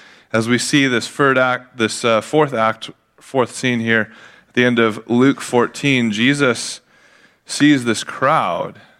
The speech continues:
and he communicates clearly what it, what it really costs to follow, to follow him. And we see, um, over the years growing up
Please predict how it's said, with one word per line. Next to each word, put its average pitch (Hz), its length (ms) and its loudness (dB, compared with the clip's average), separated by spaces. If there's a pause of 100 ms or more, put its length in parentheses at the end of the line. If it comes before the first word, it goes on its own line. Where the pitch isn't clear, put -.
(380)
and 107 80 -10
he 107 80 -2
communicates 127 600 -4
clearly 123 500 2
what 120 240 2
it, 117 180 -4 (800)
what - 140 0
it - 20 4
really 143 220 4
costs - 560 -2
to - 120 -20
follow, 98 560 2 (1400)
to - 120 -20
follow 107 240 2
him. 123 260 0
And 113 100 2
we 110 80 2
see, 143 380 2 (800)
um, 113 460 2
over 139 500 2 (160)
the 120 120 -2
years 139 420 2
growing 131 320 0
up 131 320 0